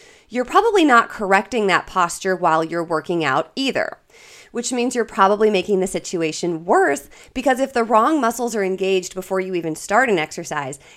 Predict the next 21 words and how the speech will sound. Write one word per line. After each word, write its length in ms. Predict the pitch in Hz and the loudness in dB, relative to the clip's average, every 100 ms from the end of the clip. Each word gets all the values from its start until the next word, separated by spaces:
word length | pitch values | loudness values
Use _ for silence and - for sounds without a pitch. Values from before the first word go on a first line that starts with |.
| _ | _
then 300 | - 196 247 | -4 4 4
the 120 | 254 226 | 6 4
wrong 360 | 233 240 233 | 6 6 4
muscles 380 | 233 226 226 214 | 2 0 0 -2
are 100 | 208 | 0
almost 320 | 214 214 202 | 0 0 -2
guaranteed 800 | - 202 196 190 - - 277 285 | -2 0 0 -2 -12 -10 -8 -6
to 120 | 226 | -6
be 100 | 208 | -4
recruited 560 | 190 180 - 165 165 180 | -4 -6 -8 -8 -8 -8
to 140 | - | -10
perform 800 | 226 240 226 - - 339 339 302 | -12 -14 -16 -10 -2 2 2 2
the 120 | 196 | 0
exercise. 800 | - - - 131 80 - - - _ _ _ _ _ - | -4 -8 -12 -8 -6 -6 -8 -20 _ _ _ _ _ -4
And 140 | 214 | 0
the 40 | 214 | 2
muscles 440 | 214 214 233 233 | 2 0 0 -2
that 180 | 240 - | -2 -6
stabilize 640 | - 208 214 220 202 214 | 0 0 0 0 -2 -2
the 100 | - | -6
pelvis 580 | - - 311 262 180 180 | -8 -2 -2 2 0 0